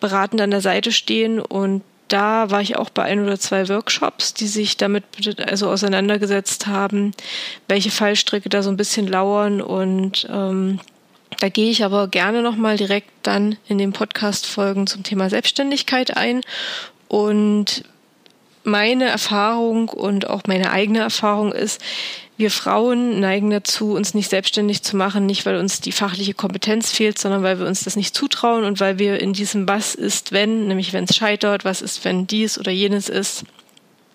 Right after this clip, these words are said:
wir verstricken uns da so sehr, dass wir gar nicht erst anfangen. Und ich möchte dir dann in den Podcast-Folgen, die sich mit dem Thema Selbstständigkeit auseinandersetzen, da so ein bisschen die Angst nehmen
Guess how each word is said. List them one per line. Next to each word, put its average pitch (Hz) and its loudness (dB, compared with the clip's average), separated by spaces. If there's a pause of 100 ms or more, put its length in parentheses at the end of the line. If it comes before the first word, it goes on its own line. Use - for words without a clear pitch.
(160)
wir 208 0 (420)
verstricken 247 0
uns 226 2
da 214 2
so 233 2
sehr, 220 2
dass 208 0
wir 196 0
gar 190 4
nicht 196 0
erst 202 -4
anfangen. 185 0
Und 185 -2 (1080)
ich 220 2
möchte 233 2
dir 220 2
dann 220 2
in 208 0
den 196 2
Podcast-Folgen, 214 0 (360)
die 196 0
sich 190 -6
mit 196 0
dem 190 -2
Thema 190 2
Selbstständigkeit 214 0
auseinandersetzen, 202 0
da 190 2
so 208 0
ein 214 2
bisschen 208 0
die 196 0
Angst - -2
nehmen 240 2